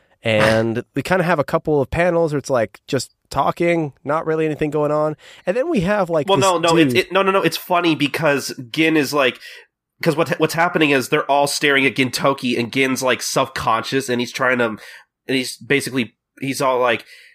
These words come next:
Speaker 2: "Hey, what are you guys looking at me? Oh, this, I, I just, I just fought, like, three guys in the bathroom. No, guys, really, seriously, why don't you believe me? It actually happened."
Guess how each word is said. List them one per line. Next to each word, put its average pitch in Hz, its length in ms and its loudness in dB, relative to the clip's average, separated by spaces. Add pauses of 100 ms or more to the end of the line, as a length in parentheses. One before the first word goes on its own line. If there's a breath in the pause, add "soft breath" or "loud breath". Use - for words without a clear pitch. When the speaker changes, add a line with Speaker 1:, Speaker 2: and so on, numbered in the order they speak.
(120 loud breath)
Speaker 2:
"Hey, 247 160 0
what 190 120 0
are - 20 4
you 196 60 -2
guys 214 180 0
looking 202 200 2
at 143 80 2
me? 131 300 0 (200)
Oh, 208 180 2
this, 196 320 0
I, 151 260 0
I 143 80 2
just, - 280 -2 (160)
I 151 80 2
just 180 160 -4
fought, 156 320 -2
like, 147 160 0
three 143 220 -2
guys 131 340 0
in 123 60 -2
the 113 60 -4
bathroom. 117 520 -2 (300 loud breath)
No, 175 120 0
guys, 170 320 0
really, 156 280 2
seriously, 175 560 0
why 143 140 0
don't 165 200 0
you 175 60 0
believe 156 340 -2
me? 120 100 0
It 117 80 0
actually 143 340 0
happened." 127 500 -2